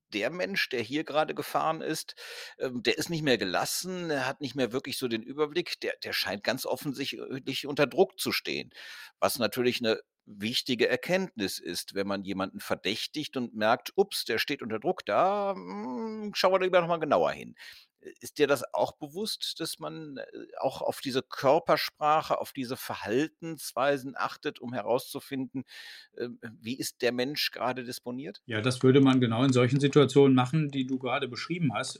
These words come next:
Speaker 2: Und dieser Aufgabenbereich ist sozusagen wichtig zu verstehen. Zielfahndung ist genannt worden. Und Zielfahndung bedeutet, das sind Dienststellen, von denen es in Deutschland nur ganz wenige gibt.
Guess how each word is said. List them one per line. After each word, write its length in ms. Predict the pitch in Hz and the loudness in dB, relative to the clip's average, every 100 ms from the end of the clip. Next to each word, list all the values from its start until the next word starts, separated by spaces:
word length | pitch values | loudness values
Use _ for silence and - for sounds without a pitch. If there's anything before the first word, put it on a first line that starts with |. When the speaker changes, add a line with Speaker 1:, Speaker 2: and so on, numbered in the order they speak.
| - | -12
Speaker 2:
Und 200 | 120 - | -12 -8
dieser 320 | 123 120 113 | -6 -4 0
Aufgabenbereich 760 | 165 160 143 127 117 110 110 107 | 0 4 6 6 6 4 2 2
ist 120 | 107 | -4
sozusagen 440 | 107 - 113 110 | -6 -4 0 2
wichtig 320 | 117 120 120 - | 2 0 -4 -4
zu 100 | 127 | -4
verstehen. 640 | 117 113 - 117 139 131 | -2 -2 2 4 4 2
Zielfahndung 1000 | - 143 151 160 - 110 107 98 90 87 | 0 2 4 4 2 -2 -2 -6 -8 -12
ist 220 | 107 - - - | -14 -10 -4 2
genannt 440 | 104 98 101 - | 4 4 2 0
worden. 460 | 95 92 113 160 - - - - - | -2 0 2 2 0 -10 -12 -6 -2
Und 100 | 98 | 0
Zielfahndung 800 | - 120 135 135 151 151 156 131 | 6 10 10 8 6 8 6 6
bedeutet, 580 | 120 101 98 156 170 117 | 2 4 4 4 4 2
das 160 | 98 | 4
sind 360 | 123 123 123 - | 6 4 2 0
Dienststellen, 640 | 104 147 - 143 160 190 | 2 2 2 2 4 2
von 200 | - 117 | -2 0
denen 220 | 113 127 | 2 2
es 160 | 117 107 | 0 -2
in 80 | 104 | 0
Deutschland 340 | 110 123 104 | 0 -2 -4
nur 140 | 104 | -4
ganz 260 | 104 117 - | -4 -4 -4
wenige 380 | 113 113 104 98 | -2 0 -2 -4
gibt. 400 | 113 196 - | -4 -4 -8